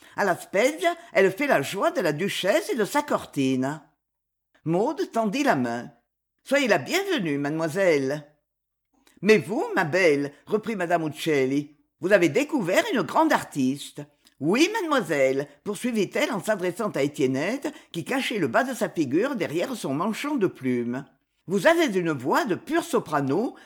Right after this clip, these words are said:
la voix de nos castrats d'autrefois. » «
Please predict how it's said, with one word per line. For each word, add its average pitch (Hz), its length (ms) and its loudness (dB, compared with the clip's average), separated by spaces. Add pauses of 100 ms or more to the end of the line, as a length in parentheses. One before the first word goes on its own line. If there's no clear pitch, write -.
la 175 140 0
voix 165 300 -2
de 277 100 -2
nos 147 140 0
castrats 262 460 -4
d'autrefois. » « 214 920 -4